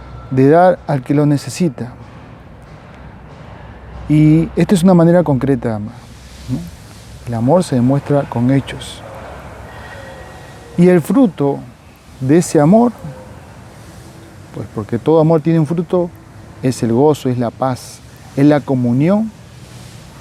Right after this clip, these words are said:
que Dios quiere tener con uno. Entonces, eh, amamos y ese mismo amor es nuestra paga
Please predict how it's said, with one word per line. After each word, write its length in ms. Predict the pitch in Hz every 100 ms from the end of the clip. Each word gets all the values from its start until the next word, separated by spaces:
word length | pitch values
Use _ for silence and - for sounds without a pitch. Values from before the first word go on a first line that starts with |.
| -
que 380 | 131 135 135 - - - - - - 127
Dios 180 | 143 139
quiere 220 | 151 139
tener 240 | 127 131
con 200 | 123 117
uno. 120 | 107 101 - - - - - - - - - - - - - - - - - - -
Entonces, 680 | 120 143 160 - 175 160 - - - - - - - - - - - - -
eh, 220 | 120 117 - - -
amamos 840 | 131 123 151 196 240 240 - - - - - - - -
y 100 | 131 135
ese 180 | 143
mismo 240 | 151 160 151
amor 220 | 143 160
es 60 | 156
nuestra 280 | 151 - 117
paga 440 | 143 160 151